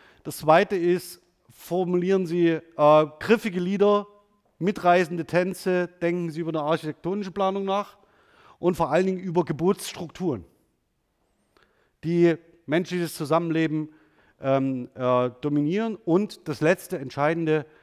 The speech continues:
Erkennungszeichen. Menschen lieben Erkennungszeichen, also dass sie zu einer Gruppe gehören. Also d-, das ist, damit sprechen sie Menschen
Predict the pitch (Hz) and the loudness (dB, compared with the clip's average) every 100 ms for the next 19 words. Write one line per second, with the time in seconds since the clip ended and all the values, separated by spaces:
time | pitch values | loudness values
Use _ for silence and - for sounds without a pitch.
0 | _ _ - 131 - 151 170 151 131 - | _ _ -10 -10 -6 -4 -2 -2 -2 -10
1 | 113 104 92 95 82 _ _ _ 104 139 | -8 -6 -8 -14 -20 _ _ _ -6 -4
2 | 180 - 131 123 139 151 143 107 - 131 | -4 -8 -12 -10 -10 -10 -10 -12 -8 -6
3 | 127 110 - 101 90 87 85 _ _ - | -6 -8 -14 -14 -14 -14 -20 _ _ -12
4 | 113 110 120 117 - 123 110 - 151 160 | -12 -10 -12 -12 -10 -10 -10 -10 -8 -8
5 | 101 87 92 82 78 _ _ _ _ _ | -10 -14 -16 -16 -20 _ _ _ _ _
6 | _ _ _ 107 - 123 - 123 135 - | _ _ _ -16 -16 -20 -14 -12 -12 -16
7 | - - 123 120 - - 143 160 131 127 | -12 -8 -6 -8 -12 -8 -6 -6 -8 -4
8 | 127 143 - 127 127 | -4 -6 -8 -12 -12